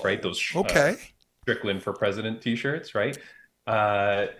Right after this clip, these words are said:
Speaker 1: no, I think the guy's got a mass appeal, and I think, yeah, give him the respect. Let's see if he can sell a pay-per-view, and let's see if this guy can raise his stock. But Izzy, it makes no sense to me. He ju-, he just got slaughtered.
Speaker 2: The only way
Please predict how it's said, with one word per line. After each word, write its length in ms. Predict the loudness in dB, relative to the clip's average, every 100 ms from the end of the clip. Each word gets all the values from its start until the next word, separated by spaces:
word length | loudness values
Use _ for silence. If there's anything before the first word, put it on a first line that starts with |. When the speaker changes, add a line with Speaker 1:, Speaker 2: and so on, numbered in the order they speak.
| -4
Speaker 1:
no, 260 | 0 0
I 100 | 0
think 180 | -2 -2
the 80 | -2
guy's 240 | 0 -2 0
got 220 | -2 -2
a 60 |
mass 280 | -2 -2 -4
appeal, 240 | -8 -4 -2
and 80 | -2
I 100 | 0
think, 300 | -2 -2 -2
yeah, 120 | -4
give 240 | -2 -4
him 140 | -2 -2
the 80 | -2
respect. 360 | -4 -4 -4
Let's 180 | -4 -4
see 120 | -4
if 100 | -4
he 100 | -4
can 100 | -6
sell 200 | -4 -4
a 40 | -4
pay-per-view, 460 | -4 -6 -8 -6
and 100 | -4
let's 160 | -4 -4
see 120 | -6
if 100 | -6
this 140 | -8 -6
guy 160 | -6
can 140 | -6 -4
raise 220 | -4 -4
his 120 | -8
stock. 320 | -6 -6 -6 -12 -20 _ -2
But 140 | -2 -2 -8 0
Izzy, 380 | 2 2 -2 -2
it 120 | -4
makes 200 | -6 -6
no 140 | -6 -4
sense 280 | -6 -8 -12
to 100 | -16
me. 140 | -14
He 140 | -8 -8
ju-, 80 |
he 140 | -6 -8
just 180 | -6 -8
got 160 | -8
slaughtered. 560 | -10 -8 -4 -2 -4 -4
Speaker 2:
The 200 | 0 0 0
only 560 | 0 2 4 2 2 2
way 540 | 2 0 0 -4 -10